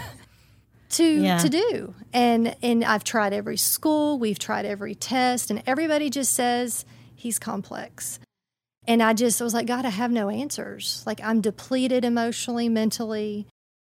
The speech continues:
Speaker 1: Um, I don't know what to do now," which began, you know, it was a surrender, but I, it wasn't necessarily a, it was more of an anger sur-, surrender. Like, "Okay, God, he's your kid. Like, we're gonna have to figure this out."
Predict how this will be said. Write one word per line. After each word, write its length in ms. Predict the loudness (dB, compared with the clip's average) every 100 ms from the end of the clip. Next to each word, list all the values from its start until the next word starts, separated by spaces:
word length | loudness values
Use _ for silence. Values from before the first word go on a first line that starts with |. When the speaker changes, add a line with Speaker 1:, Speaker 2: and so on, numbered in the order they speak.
| -6
Speaker 1:
Um, 520 | 0 0 0 -4 -8 -6 -2
I 100 | 2
don't 220 | 2 4
know 180 | 2 2
what 240 | -2 -4
to 120 | -4
do 180 | -4 -4
now," 420 | -8 -10 -12 -12 -14 -18 -20 -20 _ _ 0
which 280 | 2 4 2
began, 760 | 0 2 2 4 4 2 0
you 140 | 0 0
know, 240 | 2 0
it 20 |
was 140 | 0 0
a 60 |
surrender, 600 | 0 2 4 4 4 2
but 140 | 2 0
I, 120 | 0
it 80 | 2
wasn't 260 | 0 2
necessarily 520 | 0 0 0 0 2 0
a, 240 | 0 -4 -10 -20 -6
it 80 | -2
was 120 | 4
more 180 | 6 8
of 80 | 6
an 80 |
anger 560 | 4 4 4 4 0 -2
sur-, 400 | 2 2 2 0 -4
surrender. 600 | -2 0 2 2 2 2
Like, 280 | 0 -2
"Okay, 220 | -2 0 4
God, 220 | 4 4
he's 140 | 2
your 120 | 0 -2
kid. 520 | 0 2 2 0 -4
Like, 180 | -6 -6 -6
we're 120 | -2
gonna 120 | 2
have 120 | 2 0
to 80 |
figure 220 | -2 -2 0
this 200 | -2 -2
out." 320 | -2 -4